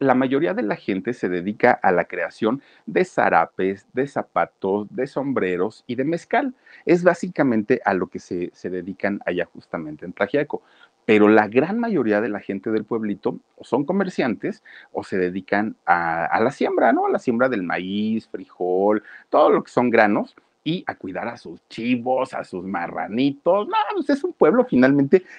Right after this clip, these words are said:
pintoresco. Fíjense ustedes que el papá de, de, de Yalitza Aparicio, don Raúl Aparicio,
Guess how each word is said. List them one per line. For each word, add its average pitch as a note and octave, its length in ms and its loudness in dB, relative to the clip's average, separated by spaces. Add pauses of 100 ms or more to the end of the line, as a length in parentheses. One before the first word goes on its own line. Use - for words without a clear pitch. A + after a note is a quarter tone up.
(120)
pintoresco. D#3 840 4 (380)
Fíjense D4 440 0
ustedes G#2+ 460 2
que F#2+ 220 -2 (400)
el A2 180 0
papá A#2+ 580 0
de, G2 320 -2
de, F2 260 -8
de F2 120 -10
Yalitza E2+ 380 -10
Aparicio, G#2 560 -6
don F#2 340 -4
Raúl G#2 540 4
Aparicio, - 640 -2